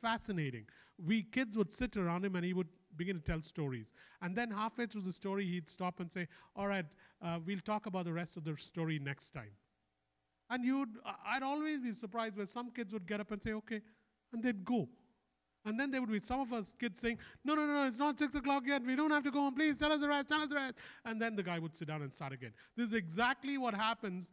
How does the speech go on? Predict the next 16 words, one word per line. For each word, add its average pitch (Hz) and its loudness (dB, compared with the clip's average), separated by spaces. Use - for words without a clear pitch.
when 214 0
pianist 247 0
finishes 233 -4
playing 233 0
and 202 0
he 190 0
gets 208 -2
up 220 -6
and 196 -4
leaves 208 -2
the 202 -4
stage 214 -2
and 202 -2
they 196 0
all 214 0
start 202 -4